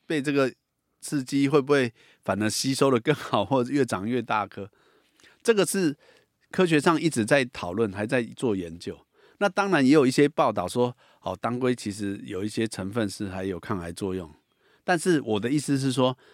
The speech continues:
刚才展根讲到一个很重要的关系，就是说我们其实是怎么去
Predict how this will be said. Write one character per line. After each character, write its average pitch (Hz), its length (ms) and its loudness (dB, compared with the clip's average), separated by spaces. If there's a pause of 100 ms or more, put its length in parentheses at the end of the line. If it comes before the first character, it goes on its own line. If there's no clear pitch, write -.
(260)
刚 156 180 2
才 127 100 4
展 101 220 -2
根 117 140 0
讲 101 120 -4
到 101 140 -2
一 - 20 -2
个 95 160 -6
很 85 160 -10
重 104 160 -6
要 101 80 -2
的 90 80 -8
关 92 140 -8
系， 90 60 -10
就 143 120 -2
是 139 40 0
说 147 120 0 (500)
我 117 120 0
们 135 100 2
其 151 160 2
实 160 80 4
是 147 320 0 (480)
怎 98 160 -6
么 101 160 -2
去 127 220 0